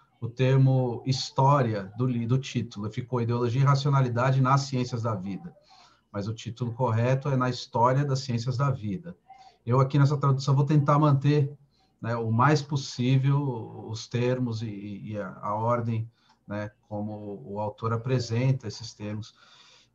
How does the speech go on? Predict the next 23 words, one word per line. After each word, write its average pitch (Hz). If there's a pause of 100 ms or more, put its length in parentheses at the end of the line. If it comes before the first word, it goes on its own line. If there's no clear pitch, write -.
Então, 113
história 143
é -
um 117
termo 120
muito 127
importante, 156
né? 104
Não 107
sei 120
como 127
se 131
suprimiu 131
isso, 113 (280)
mas, 127
enfim, 147
é 107
uma 117
outra 123
discussão. 127 (460)
Mas 135
lá, 156
nesse, 143